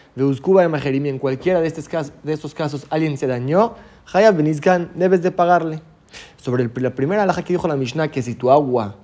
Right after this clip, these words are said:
en la calle dañó, debes de pagar, Amar Rab, explicó Rab, "Lo shanu la de intanfu kelab bemaim". Todo eso es si el otro se dañó de tal forma que se mojó su ropa y se dañó con el agua, ahí es cuando debes de pagar la avalú atzmo patur.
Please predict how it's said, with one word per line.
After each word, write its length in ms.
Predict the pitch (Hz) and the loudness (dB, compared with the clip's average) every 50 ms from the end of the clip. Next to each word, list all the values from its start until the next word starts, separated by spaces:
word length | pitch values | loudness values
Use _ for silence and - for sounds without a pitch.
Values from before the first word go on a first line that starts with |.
| - _ _ _ - - - | -20 _ _ _ -18 -12 -10
en 120 | 110 110 | -8 -6
la 140 | 110 110 104 | -6 -6 0
calle 300 | - 151 147 139 131 123 | 2 4 4 6 4 2
dañó, 340 | 117 120 120 123 131 151 143 | 2 2 0 0 2 4 4
debes 240 | 131 135 143 147 123 | 4 4 4 4 2
de 80 | 131 | 0
pagar, 400 | 107 - 127 123 151 170 160 160 - | 0 0 0 4 6 4 4 4 2
Amar 220 | 143 147 147 139 | 0 0 0 2
Rab, 120 | 147 160 151 | 2 4 2
explicó 400 | - - - - 123 - - 143 | 2 -4 -4 -10 -6 -2 -2 2
Rab, 340 | 139 165 156 147 143 143 143 - - - - - - | 4 6 6 6 4 0 -4 -12 -20 -20 -20 -12 -2
"Lo 140 | - 165 190 | 0 0 0
shanu 280 | - - 156 160 175 | 2 -2 -2 0 0
la 100 | 180 170 | 2 2
de 100 | 151 139 | 2 2
intanfu 380 | 135 131 120 127 127 117 170 175 | 0 0 -4 -4 -6 -4 -6 -6
kelab 260 | - 147 139 151 147 | -2 2 2 2 2
bemaim". 500 | 135 123 123 131 139 127 113 104 101 98 - - - - - - | 2 -2 -2 0 -2 -2 -2 -4 -8 -10 -14 -18 -20 -20 -14 -2
Todo 180 | - 202 226 240 | 0 2 4 4
eso 220 | 233 190 208 208 | 4 4 4 6
es 140 | 220 220 208 | 6 4 2
si 120 | 214 - | 2 0
el 80 | 165 165 | 0 0
otro 160 | 185 196 208 | 2 0 -2
se 140 | 190 - 175 | -2 -2 -2
dañó 560 | 165 160 165 175 190 202 190 180 180 190 185 - - - _ _ | -2 0 0 2 2 2 4 4 2 0 -2 -6 -16 -20 _ _
de 160 | - 131 139 135 | -6 -4 -4 0
tal 280 | - 180 190 196 185 | 4 4 4 4 4
forma 400 | - - 175 175 170 170 185 196 | 4 4 4 4 4 4 0 -2
que 140 | 190 - 156 | -2 -4 -8
se 140 | 143 - 160 | -6 -4 -4
mojó 360 | 156 151 147 - - 202 202 | -2 -2 -2 0 2 2 2
su 220 | 190 - 185 170 | 2 2 0 2
ropa 560 | 156 156 156 143 147 - 175 190 208 - - - | 4 4 2 2 4 4 4 4 4 2 -2 -4
y 60 | 160 | -4
se 120 | 147 - 160 | 0 2 4
dañó 280 | 156 151 156 175 175 | 4 4 2 0 0
con 160 | - 185 180 | 0 0 2
el 100 | 185 202 | 4 6
agua, 380 | 226 240 233 202 190 196 - - - | 6 6 6 6 4 2 2 2 4
ahí 180 | 180 190 220 | 6 6 6
es 100 | 254 233 | 6 4
cuando 180 | - 220 196 190 | 2 0 0 4
debes 220 | 185 190 185 165 | 4 4 4 2
de 60 | 160 160 | 0 -2
pagar 280 | 147 151 139 139 131 | -2 -2 -2 0 -2
la 140 | 123 113 117 | -2 -4 -4
avalú 260 | 117 113 117 156 185 | -4 -4 -2 0 0
atzmo 300 | 156 127 - - 175 190 | -2 -2 -4 -8 -10 -8
patur. 340 | 190 123 - - 110 101 101 | -8 -10 -8 -8 -10 -10 -10